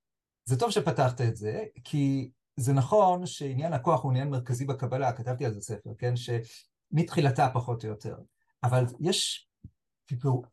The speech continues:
מהלך מסוים לגבי הכוח ולגבי המרחב הפוליטי, והמושג, אגב, המושג פוליטיקה מופיע אצל טקסט של מישהו שהוא התלמיד של רמח"ל, החבר של רמח"ל, המורה של רמח"ל, רבי משה דוד ואלה, כן? שהוא גם דמות מופתית ומעניינת מאוד, ו-,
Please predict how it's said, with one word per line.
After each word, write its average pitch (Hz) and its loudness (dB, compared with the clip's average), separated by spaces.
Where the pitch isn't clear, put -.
מהלך 135 6
מסוים 147 -2
לגבי 123 -2
הכוח 160 0
ולגבי 123 0
המרחב 127 -2
הפוליטי, 135 -4
והמושג, 123 2
אגב, 147 4
המושג 139 0
פוליטיקה 160 -2
מופיע 135 4
אצל 123 -2
טקסט 190 -2
של 151 0
מישהו 165 0
שהוא 123 -2
התלמיד 117 -2
של 202 -2
רמח"ל, 156 2
החבר 135 0
של 196 -2
רמח"ל, 160 2
המורה 131 2
של 180 -4
רמח"ל, 135 0
רבי 127 0
משה 147 -2
דוד 131 -2
ואלה, 101 -2
כן? 120 -8
שהוא 147 -10
גם 202 2
דמות 160 2
מופתית 143 2
ומעניינת 123 2
מאוד, 127 2
ו-, 110 -6